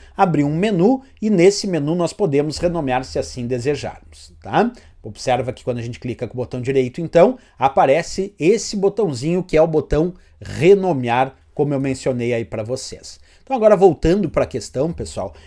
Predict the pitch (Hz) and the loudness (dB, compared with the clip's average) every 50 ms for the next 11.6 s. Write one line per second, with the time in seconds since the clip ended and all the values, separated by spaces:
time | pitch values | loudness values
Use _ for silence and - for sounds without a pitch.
0 | - - 143 156 175 190 147 131 135 185 175 165 170 - - 151 135 127 139 160 | -12 -4 -2 0 0 0 -2 0 4 6 6 6 4 2 2 0 0 2 0 -2
1 | 202 220 214 208 - 180 160 - - 202 196 202 170 147 190 180 156 - - 135 | 0 -2 -2 0 0 0 0 0 2 4 4 4 6 4 2 0 0 -2 -4 -4
2 | 113 110 123 117 - - 180 151 151 165 208 233 220 - - 165 190 185 - - | -2 -2 -2 -2 -2 -2 -2 -2 0 0 0 -2 -2 -2 -2 -2 -2 -2 -2 -2
3 | 185 160 180 196 196 - 190 175 - 185 175 - 175 160 160 156 - - - - | 0 0 0 0 -2 -4 -8 -6 -6 -6 -4 -2 2 2 2 2 2 -4 -10 -8
4 | 123 101 95 - - - - _ _ _ _ _ - 120 127 - - 202 202 220 | -8 -8 -8 -12 -18 -20 -20 _ _ _ _ _ -6 -6 -6 -2 -2 -2 0 0
5 | 190 160 156 185 214 208 202 - - 160 139 147 170 180 180 170 147 143 151 170 | 0 4 6 6 6 6 4 0 -6 -2 0 2 2 2 0 -2 2 2 2 2
6 | 170 - 165 160 151 - - 175 156 123 107 92 - - - 120 135 139 135 135 | 2 0 -2 -4 -2 -2 -2 0 2 2 0 -2 -4 -8 -6 -2 -2 0 0 -2
7 | - - 190 202 196 165 185 180 175 - - _ _ _ - 156 156 - - 165 | -4 -2 0 0 2 4 4 2 2 0 -4 _ _ _ 0 0 0 0 0 0
8 | 156 147 - - - 147 147 151 - - - 143 131 123 - - 123 117 113 113 | 0 0 -2 -4 -2 -2 0 0 -2 -2 -4 -6 -6 -6 -6 -4 -4 -2 -2 -2
9 | 107 - - - 220 208 214 - - _ _ _ - 156 165 175 190 220 277 302 | -4 -4 -2 -2 -2 -2 -4 -8 -16 _ _ _ -4 -2 2 4 4 4 4 2
10 | 311 311 - - 247 233 226 202 - - 190 190 202 - 202 170 170 190 196 196 | -2 0 0 0 2 2 0 -2 0 2 2 2 2 2 -2 -2 -2 -2 0 2
11 | 202 208 190 156 190 196 196 156 117 131 - | 2 2 2 4 4 2 2 2 0 -4 -8